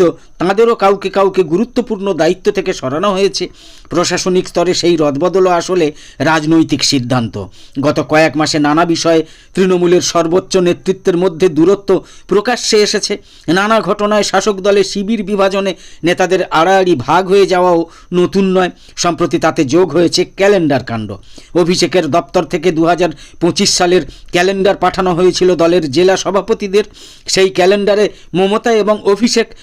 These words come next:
দুজনেরই ছবি থাকলেও অভিষেকের ছবিটা তুলনায় মমতার থেকে মাপে বড় ছিল। জেলায় জেলায় ক্যালেন্ডার পৌঁছানোর পর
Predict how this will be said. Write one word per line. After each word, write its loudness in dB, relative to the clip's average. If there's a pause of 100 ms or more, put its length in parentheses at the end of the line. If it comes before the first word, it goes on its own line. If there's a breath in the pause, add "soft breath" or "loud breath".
(140 soft breath)
দুজনেরই 2
ছবি -2
থাকলেও 0 (240 soft breath)
অভিষেকের 0
ছবিটা -2
তুলনায় 0 (280 loud breath)
মমতার 0
থেকে -4
মাপে 0
বড় 0
ছিল। -4 (440 loud breath)
জেলায় 2
জেলায় 2
ক্যালেন্ডার 0
পৌঁছানোর -2
পর 0